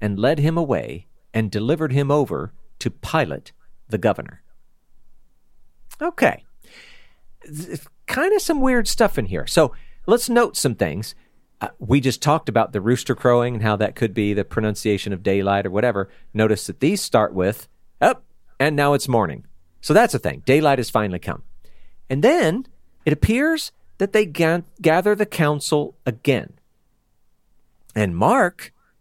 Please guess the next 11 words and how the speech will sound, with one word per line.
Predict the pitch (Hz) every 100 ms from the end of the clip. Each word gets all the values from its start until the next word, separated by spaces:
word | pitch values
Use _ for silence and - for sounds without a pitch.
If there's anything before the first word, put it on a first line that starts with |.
| _
he's | - 214 254
very | 180 131
explicit. | - - 226 - -
He | 131 180
says | - 156 -
that | 139
it | 147 151 -
is | 131 135 123 - _ _
the | 113 143 147
whole | - - - 180 196 151 87 117 - _ _ -
council. | 156 147 131 - -